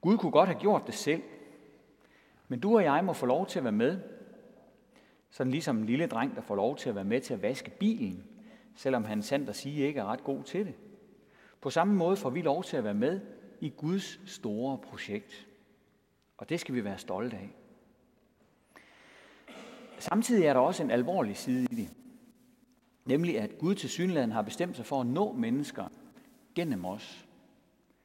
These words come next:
Øh, her ser det ud til, at vi kan blive bremseklodser, hvis ikke vi vil investere i andre. Hvis ikke vi vil investere i relationer.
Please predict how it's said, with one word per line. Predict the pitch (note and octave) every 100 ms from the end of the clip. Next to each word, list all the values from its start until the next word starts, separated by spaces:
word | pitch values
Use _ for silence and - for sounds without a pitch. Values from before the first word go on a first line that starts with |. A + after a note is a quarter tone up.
| _ _ _ _ _ _ -
Øh, | G#2 G2+
her | C3+ D3+
ser | - D3
det | C3
ud | D#3+ F3+
til, | D#3+
at | B2+ G#2
vi | D3+
kan | C#3+
blive | G#2 A2+ G#2+ G2+ - - - - - _ _ _
bremseklodser, | - G#2+ G3+ F#3+ A2 G#2 F#2+ A2+ F2+ - - - _ -
hvis | A2+ A#2+
ikke | D#3 D#3+ A#2
vi | A#2
vil | G#2+ G2+ -
investere | C3 A#2 G#2+ - E3+ C3+ G2
i | G2
andre. | F#2+ F#2+ B2 A2+ - - _ _ _ _ _ _ _ -
Hvis | A2
ikke | D3+ D3+
vi |
vil | B2 A#2
investere | A#2 A2 - - F#3 A#2 F#2+
i | G#2
relationer. | G2 G3 G3+ - C#3+ -